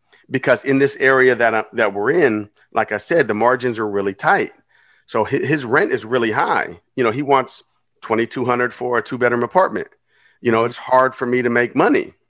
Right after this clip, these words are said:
um, even though I can make money, but I have to work harder. Um,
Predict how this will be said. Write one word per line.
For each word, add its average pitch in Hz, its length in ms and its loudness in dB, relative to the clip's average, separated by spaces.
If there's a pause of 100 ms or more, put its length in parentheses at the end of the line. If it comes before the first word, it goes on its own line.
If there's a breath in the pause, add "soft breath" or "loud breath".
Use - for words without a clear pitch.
(180)
um, 113 340 0 (140)
even 135 200 0
though 120 120 4
I 95 100 2
can 117 480 0
make 101 180 -2
money, 98 220 -2
but 110 160 -2
I 110 60 2
have 117 180 -2
to 120 80 -8
work 107 220 -4
harder. 180 400 2 (480 soft breath)
Um, 98 520 -2